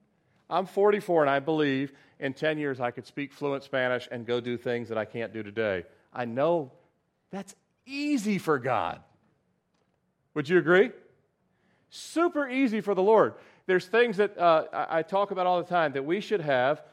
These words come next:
commitments that God's already asked us to do, goals that we're going to commit, say, "Lord, these are goals that I'm gonna work towards," and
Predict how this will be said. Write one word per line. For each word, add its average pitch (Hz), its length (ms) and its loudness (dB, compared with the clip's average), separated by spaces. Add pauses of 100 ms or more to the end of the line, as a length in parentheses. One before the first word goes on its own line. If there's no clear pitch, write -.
(160)
commitments 180 520 -2
that 165 100 -2
God's 147 280 2
already 135 260 0
asked 196 300 -2
us 160 140 -6
to 131 100 -12
do, 104 360 -8 (1700)
goals 165 840 4 (280)
that 139 140 -2
we're 135 280 -2 (400)
going 175 340 2
to 143 120 -6
commit, 139 360 -6
say, 123 160 -4
"Lord, 135 280 -2
these 147 220 -6
are 139 60 -4
goals 139 380 -2
that 143 80 -4
I'm 131 60 -4
gonna 123 120 -8
work 147 220 -4
towards," 110 420 -6
and 175 140 -8